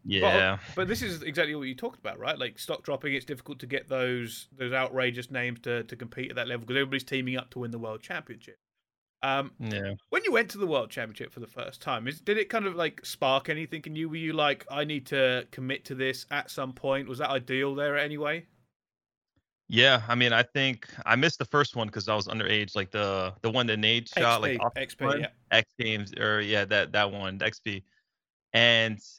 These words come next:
Speaker 2: I was like, "Damn," like, I really wanted to go with that, you know? That was, like, the biggest tournament, like, when we were competing for it was, like,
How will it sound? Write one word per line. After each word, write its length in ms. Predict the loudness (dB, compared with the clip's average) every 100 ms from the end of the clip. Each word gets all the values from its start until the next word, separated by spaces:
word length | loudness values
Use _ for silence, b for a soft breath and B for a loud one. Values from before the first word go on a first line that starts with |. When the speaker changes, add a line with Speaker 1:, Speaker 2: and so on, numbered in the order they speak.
| 2
Speaker 2:
I 80 | 4
was 160 | 4
like, 320 | 2 0 -2 -8
"Damn," 420 | -2 4 4 4 -2
like, 160 | 0
I 40 | 2
really 280 | 4 4
wanted 240 | 4 4 4
to 60 |
go 140 | 2 2
with 140 | 2
that, 200 | 2 2
you 80 | 2
know? 180 | 2 4
That 100 | 6
was, 120 | 4
like, 100 | 4
the 60 | -2
biggest 380 | 2 4 4 0
tournament, 480 | -2 0 0 0 2
like, 240 | 0 0 -4
when 280 | -2 0
we 120 | 2 2
were 100 | 2
competing 380 | -2 -4 -4
for 200 | -2 -2
it 40 | -2
was, 140 | -2
like, 320 | -2 -4 -6